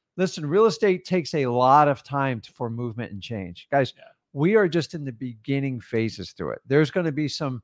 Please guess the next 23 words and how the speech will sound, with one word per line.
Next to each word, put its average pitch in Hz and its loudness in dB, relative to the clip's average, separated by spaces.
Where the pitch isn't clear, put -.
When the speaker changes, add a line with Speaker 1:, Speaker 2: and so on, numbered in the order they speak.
Speaker 1:
substantial 165 0
changes. 113 -4
I 143 6
don't 190 4
know 175 4
how 147 4
far 196 4
it's 208 -2
going. 208 0
I 147 -4
don't 151 -2
know 143 -2
how 139 -2
long 151 -2
it's 160 -10
gonna 156 -4
happen. 147 -4
Nobody 139 -4
knows 139 -2
that 135 -4
for 131 -8
sure. 131 -4
So 127 -2